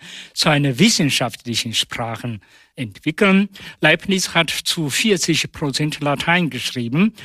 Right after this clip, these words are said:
und vierzig Prozent Französisch, ein kleiner Teil auf Deutsch. Das hat natürlich mit Personen, mit dem Thema zu tun, aber auch damit zu tun,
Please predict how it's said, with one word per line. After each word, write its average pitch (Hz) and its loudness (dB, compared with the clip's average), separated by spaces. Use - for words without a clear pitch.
und 147 2
vierzig 143 2
Prozent 139 0
Französisch, 135 2
ein 127 -2
kleiner 156 2
Teil 139 -2
auf 139 -4
Deutsch. 127 0
Das 151 2
hat 185 4
natürlich 160 2
mit 143 0
Personen, 151 2
mit 135 0
dem 131 -2
Thema 160 0
zu 156 -4
tun, 175 0
aber 202 0
auch 156 0
damit 143 -4
zu 185 -4
tun, 175 -2